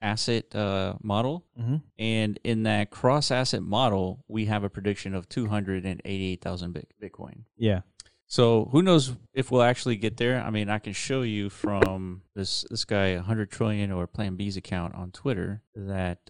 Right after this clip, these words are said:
Speaker 1: uh, he's got a lot of charts to indicate that there's, there's a lot of evidence to support a two hundred eighty-eight thousand dollar Bitcoin.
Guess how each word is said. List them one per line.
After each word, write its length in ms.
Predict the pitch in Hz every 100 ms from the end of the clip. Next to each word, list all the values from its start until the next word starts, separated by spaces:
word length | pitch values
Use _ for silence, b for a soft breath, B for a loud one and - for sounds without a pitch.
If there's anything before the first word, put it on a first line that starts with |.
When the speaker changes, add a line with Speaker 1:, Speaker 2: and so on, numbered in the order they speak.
| -
Speaker 1:
uh, 300 | 104 98 92
he's 200 | 92 135
got 160 | - 139
a 60 | 101
lot 240 | 101 110
of 80 | 98
charts 400 | - 101 92 -
to 120 | 90
indicate 520 | 101 92 - 95 90
that 260 | 92 85 -
there's, 540 | 104 98 - - - -
there's 140 | 101
a 40 | 101
lot 160 | 107
of 60 | 101 -
evidence 600 | 101 101 95 92 - -
to 100 | -
support 640 | - 101 - 110 90 - -
a 100 | 90
two 200 | - 104
hundred 280 | 95 85 85
eighty-eight 400 | 90 87 87 80
thousand 260 | 80 87 87
dollar 180 | 82
Bitcoin. 500 | 82 85 - 80 101